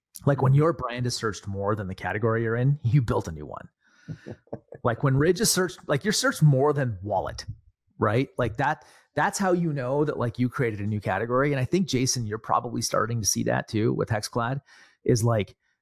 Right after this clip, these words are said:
Speaker 1: 'cause, like, I see that your, your pattern of your pan, it's, like, everywhere. I love TikTok cooking videos. Like, I love watching them. That is, like, my freaking guilty pleasure,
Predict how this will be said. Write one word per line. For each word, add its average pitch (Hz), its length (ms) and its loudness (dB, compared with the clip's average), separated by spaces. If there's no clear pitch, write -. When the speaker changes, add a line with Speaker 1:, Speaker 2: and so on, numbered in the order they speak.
Speaker 1:
'cause, 160 180 4
like, 156 140 2
I 151 140 2
see 160 380 0
that 120 300 2
your, 117 360 0
your 117 140 -2
pattern 123 460 0
of 107 140 -4
your 107 100 -4
pan, 104 440 -2
it's, - 140 2
like, 254 140 -2
everywhere. 85 640 -12
I 135 120 4
love 123 400 2
TikTok 110 460 0
cooking 110 320 -6
videos. 117 560 -2
Like, 107 140 0
I 104 60 0
love 90 580 -2
watching - 380 -4
them. - 200 -16
That 113 140 2
is, 110 160 0
like, 95 220 -4
my 92 360 -4
freaking 90 380 -8
guilty 90 300 -4
pleasure, - 480 -10